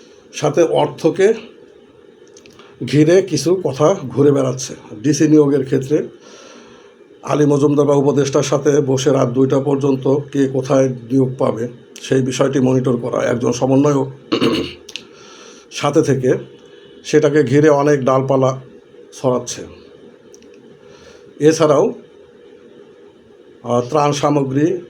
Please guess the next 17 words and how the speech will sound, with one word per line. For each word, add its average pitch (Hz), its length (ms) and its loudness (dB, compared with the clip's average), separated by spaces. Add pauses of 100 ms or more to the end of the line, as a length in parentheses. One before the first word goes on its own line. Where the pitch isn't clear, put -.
(680)
বিতরণকে 139 500 0
কেন্দ্র 139 320 0
করে 151 240 4
এবং 139 200 0
ত্রাণ 135 440 0 (420)
কার্যক্রমকে 143 760 0
উপলক্ষ 139 500 0
করে 156 440 2 (640)
জনগণের 139 560 2
প্রদেয় 147 520 2 (280)
অর্থ 135 400 0 (720)
কয়েকজন 135 460 0
ছাত্র 147 560 -2 (400)
সমন্বয়ক 139 640 0
বা 131 160 2
ছাত্র 131 380 -2
নেতার 127 340 0